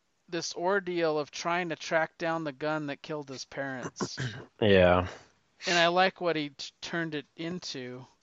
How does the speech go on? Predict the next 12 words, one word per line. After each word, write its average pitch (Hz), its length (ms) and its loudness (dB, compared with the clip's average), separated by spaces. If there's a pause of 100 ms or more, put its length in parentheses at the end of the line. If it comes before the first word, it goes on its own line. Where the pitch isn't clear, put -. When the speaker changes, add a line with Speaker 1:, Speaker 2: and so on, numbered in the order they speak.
(640)
Speaker 2:
Mm-hmm. 104 600 10
Speaker 1:
Alfred 185 480 4
thought, 156 420 4
"Hey, 190 520 0
you're 160 200 -8
putting 180 340 -6
this 170 220 -4
as 156 160 -8
a 156 60 -4
museum 151 580 -6
piece?" - 640 -10 (640)
And 143 360 -8